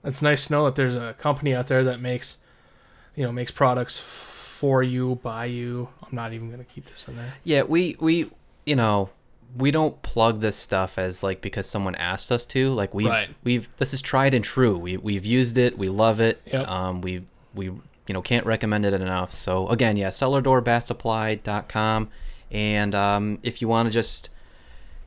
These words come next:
Speaker 2: do a little browsing on the social medias, you can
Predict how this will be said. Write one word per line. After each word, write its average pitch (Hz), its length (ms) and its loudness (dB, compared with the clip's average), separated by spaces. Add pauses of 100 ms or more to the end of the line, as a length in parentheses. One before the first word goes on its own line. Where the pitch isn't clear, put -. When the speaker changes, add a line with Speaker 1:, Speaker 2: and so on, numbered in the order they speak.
(180)
Speaker 2:
do 120 160 4
a - 20 6
little 113 240 4
browsing 110 460 2
on 110 80 2
the 107 80 -2
social 117 320 0
medias, 110 420 2
you 101 80 -4
can 101 160 -4